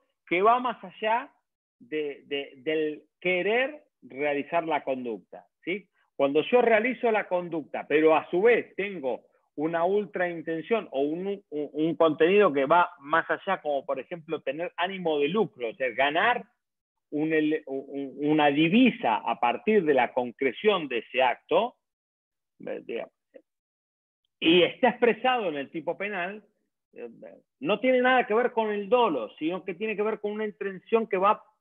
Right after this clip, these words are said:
más allá, que, que, que va por fuera, ¿sí? Eh,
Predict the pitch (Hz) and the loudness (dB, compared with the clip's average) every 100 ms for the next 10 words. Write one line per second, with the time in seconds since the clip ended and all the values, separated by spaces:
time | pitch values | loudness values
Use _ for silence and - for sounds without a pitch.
0 | _ _ _ _ 143 170 220 220 196 226 | _ _ _ _ -2 2 2 2 2 2
1 | 185 131 123 113 123 117 127 123 151 180 | 0 -2 -10 -10 -14 -10 -10 -6 0 0
2 | 180 220 220 233 202 113 85 _ _ _ | 4 2 4 4 4 2 -8 _ _ _
3 | - 214 339 - _ _ _ _ _ - | -8 -6 -6 -14 _ _ _ _ _ -2
4 | 131 123 120 113 110 | 0 0 -2 -4 -6